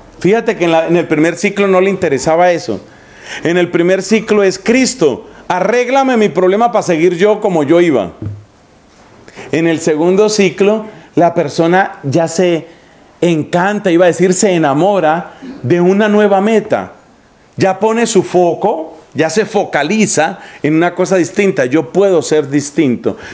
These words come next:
yo puedo avanzar hacia una meta". Entonces viene un nuevo foco, mi nuevo yo. Y viene algo maravilloso, aparece un nosotros. La persona empieza a sentir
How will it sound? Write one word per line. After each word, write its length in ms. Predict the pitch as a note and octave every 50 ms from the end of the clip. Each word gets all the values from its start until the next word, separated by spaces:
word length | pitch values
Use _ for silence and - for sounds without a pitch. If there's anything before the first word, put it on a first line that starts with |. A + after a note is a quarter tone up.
| - -
yo 240 | A#2+ D#3+ F#3 - -
puedo 280 | F3 G#3 A3 G#3 G3+
avanzar 460 | F#3+ E3+ D#3 C#3+ C#3 - - D#3+ D#3
hacia 240 | D#3 D3 - - D3+
una 180 | C#3+ C#3+ C#3+ C#3
meta". 500 | C3+ C3+ B2+ G#2+ - - G2+ F2+ E2+ - - _ _ _ - - - - - _ _ - - - - - - - - - - _ -
Entonces 500 | C#3+ D#3 C#3+ F#3 F3+ F3 D3 G3+ G3+ D#3+
viene 440 | E3 G3+ G3+ G3+ G#3 A3 G#3 G#3+ - - -
un 200 | D#3+ F3+ F#3 F#3
nuevo 300 | F#3+ G3 F#3+ F#3 F#3+ F#3
foco, 420 | F#3 - F#3 F3+ F3 F3 - A#2+
mi 180 | A#2 C#3 D3+ D3+
nuevo 340 | D3 D3+ D#3 D#3 D3+ D#3+ D#3
yo. 380 | C3+ D3 D3 B2+ G#2 F#2 - - - - - - - - - - - - - -
Y 80 | - F3
viene 320 | D3+ F#3 G3+ G#3+ A3 A#3+
algo 240 | B3 B3+ A#3 A#3+ C4+
maravilloso, 920 | B3 A3+ G3+ F#3+ F3 E3 E3 D3+ F#3+ B3 C#4 G3 - - A#2 G2 - - - - _ _ _ - - -
aparece 640 | D3 E3 - F#3 F3 E3+ F#3 G3+ G3 F#3+ G3 A3 G#3+
un 200 | G#3+ G#3 G3 G3
nosotros. 840 | G3+ G3+ F#3+ - A3 A3 G#3 G#3+ - B2 G#2 F#2+ F2+ - - - - - - - - - - - - - - - _ _ _ _ - - - - - - - - - - -
La 180 | - F3 F3 E3+
persona 420 | G3 F3+ E3+ - G3 G3 G3+ A3
empieza 440 | A#3 A3 - - G#3+ G#3 G3 G#3+ A3
a 20 |
sentir 720 | G#3 - G3+ F3 D3+ D3 - G3 G3+ G#3 G#3+ G#3+ G#3+ G#3+